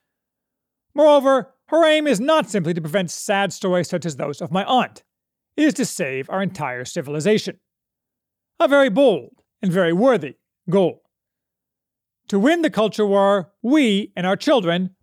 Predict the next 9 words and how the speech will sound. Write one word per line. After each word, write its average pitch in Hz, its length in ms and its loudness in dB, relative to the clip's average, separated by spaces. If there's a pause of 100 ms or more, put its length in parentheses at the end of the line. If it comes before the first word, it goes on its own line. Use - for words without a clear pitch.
must 175 220 -4
become 175 360 -4 (100)
anti-feminist. 165 920 -4 (500)
Instead, 247 640 2 (180)
women 285 320 2
must 226 280 -2
remain 170 500 -2 (140)
authentically 226 600 -2
female. 151 420 -6